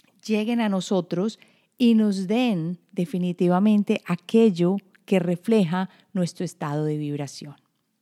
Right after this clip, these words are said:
Ahora voy a pasar a algo superinteresante que yo sé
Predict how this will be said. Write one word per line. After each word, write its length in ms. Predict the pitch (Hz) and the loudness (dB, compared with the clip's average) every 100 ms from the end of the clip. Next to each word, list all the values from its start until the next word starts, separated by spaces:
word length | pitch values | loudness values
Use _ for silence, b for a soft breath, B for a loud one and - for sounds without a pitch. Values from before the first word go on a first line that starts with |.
| _ _ _ _ _ _ _ _ _ _ _ _ | _ _ _ _ _ _ _ _ _ _ _ _
Ahora 340 | 226 247 277 | 2 4 2
voy 140 | 349 349 | 0 -2
a 60 | |
pasar 320 | 349 269 220 202 | -2 -4 -2 -2
a 140 | 214 | -2
algo 260 | 240 233 254 | 0 0 0
superinteresante 1200 | 233 202 196 175 170 160 156 190 180 170 180 185 b b b b b b b b - | 0 -2 -2 -2 -2 -4 -4 -2 -2 -4 -6 -6 b b b b b b b b 0
que 200 | 233 196 | 0 2
yo 260 | 220 254 | 2 0
sé 540 | 262 - 262 220 233 | -2 -2 0 0 -4